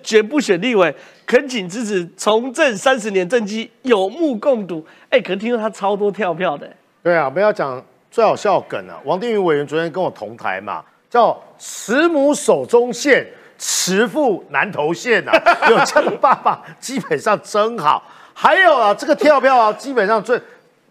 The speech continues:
Speaker 2: 都不想去列举的。比如说，说他说是要点出啊，
Speaker 1: 侏罗纪公园啊。
Speaker 2: 啊，侏罗纪公园等等，他连这都可以跳票。而且最过分的地方是什么？刚才不是说“慈父难投线”吗？<laughs>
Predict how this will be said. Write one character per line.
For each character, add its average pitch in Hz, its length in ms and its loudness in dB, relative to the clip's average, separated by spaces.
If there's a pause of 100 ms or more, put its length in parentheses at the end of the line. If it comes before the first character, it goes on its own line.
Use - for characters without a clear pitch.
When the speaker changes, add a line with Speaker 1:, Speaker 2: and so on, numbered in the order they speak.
(120)
Speaker 2:
都 - 80 -2
不 - 160 -2
想 117 180 -2
去 233 120 -8
列 240 260 0
举 117 300 -16
的。 104 120 -12 (240)
比 185 100 -4
如 226 60 0
说， 262 180 2
说 269 140 0
他 254 140 2
说 247 180 -2
是 240 140 -4
要 220 120 4
点 277 200 0
出 285 60 4
啊， 247 40 2
Speaker 1:
侏 - 0 -
罗 - 0 -
纪 196 180 0
公 190 260 4
园 175 220 -2
啊。 180 100 2
Speaker 2:
啊， 202 220 4
侏 294 80 -2
罗 254 180 6
纪 254 200 -6
公 254 220 2
园 202 120 2
等 220 180 2
等， 190 200 2 (260)
他 240 120 0
连 196 180 2
这 233 120 2
都 214 120 2
可 185 120 -2
以 147 80 -2
跳 165 240 0
票。 175 160 -2
而 220 80 2
且 180 80 0
最 330 240 2
过 285 280 2
分 262 140 2
的 220 60 0
地 220 100 -10
方 214 180 2
是 151 60 -12
什 156 120 0
么？ 123 160 -2 (200)
刚 269 160 2
才 226 40 -8
不 220 80 -4
是 214 60 -4
说 240 200 4
“慈 190 320 -6
父 226 200 -4
难 170 200 0
投 151 180 -2
线” 175 260 -2
吗？ 131 220 -2 (140)
<laughs> - 120 -8